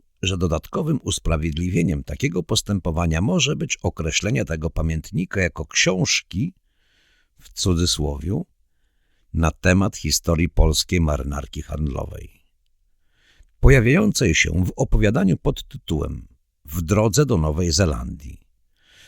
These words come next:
W którym Borchardt wspomina swe rozmowy z kapitanem prowadzone w listopadzie tysiąc dziewięćset trzydziestego dziewiątego roku na zakotwiczonym na rzece Tyn Piłsudskim.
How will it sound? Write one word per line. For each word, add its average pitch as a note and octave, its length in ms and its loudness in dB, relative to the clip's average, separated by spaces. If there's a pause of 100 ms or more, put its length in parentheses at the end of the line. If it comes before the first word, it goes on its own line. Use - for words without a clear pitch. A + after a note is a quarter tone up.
W - 80 -18
którym C#3 340 4
Borchardt F2+ 580 2
wspomina G#2+ 680 0
swe - 220 -2
rozmowy D#2+ 440 0
z - 80 0
kapitanem D#2+ 680 -4
prowadzone G#2+ 520 0
w G2 60 -4
listopadzie E2 540 0
tysiąc D3 480 0
dziewięćset E2+ 680 -2
trzydziestego E2+ 600 -2
dziewiątego D#2+ 560 -4
roku E2 480 -6 (220)
na G2+ 420 2
zakotwiczonym A#2 1000 2
na E2 120 4
rzece G2+ 320 2
Tyn F2 520 -2 (180)
Piłsudskim. - 840 -4